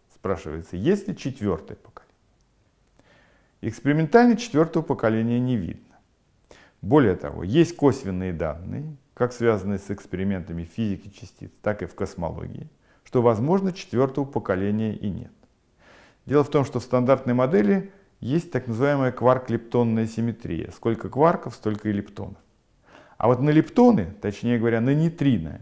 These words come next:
есть ограничения из космологии, что количество независимых полей нейтрино равно трём.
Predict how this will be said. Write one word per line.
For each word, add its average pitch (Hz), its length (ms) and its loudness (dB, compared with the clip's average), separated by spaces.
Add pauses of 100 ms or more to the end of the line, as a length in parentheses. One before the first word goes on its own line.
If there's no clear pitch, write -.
есть 165 280 0
ограничения 123 720 0
из 123 100 -10
космологии, 101 760 -6 (360)
что - 180 -8
количество 104 720 -2 (680)
независимых 95 880 -4 (100)
полей 87 260 -6
нейтрино 120 680 -2
равно 110 320 -2
трём. - 340 -10